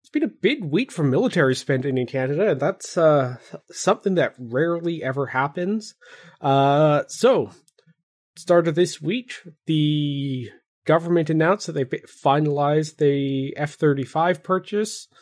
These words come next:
uh, for a nineteen billion dollar price tag. We'll be getting eighty-five F thirty-five A jets that will start delivery in twenty twenty-six.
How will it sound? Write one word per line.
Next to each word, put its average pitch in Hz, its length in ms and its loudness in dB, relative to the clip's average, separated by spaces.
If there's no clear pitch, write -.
uh, 135 580 2
for 135 480 2
a 131 240 -2
nineteen 165 520 2
billion 143 500 2
dollar 135 320 2
price 185 340 0
tag. 196 300 2
We'll 151 160 0
be 131 140 -4
getting 139 600 2
eighty-five 147 1000 0
F 147 220 -4
thirty-five 139 680 2
A 127 240 -2
jets - 680 -2
that 135 280 2
will 139 240 0
start 165 400 2
delivery 175 520 0
in 156 120 0
twenty 147 320 -2
twenty-six. 147 840 -4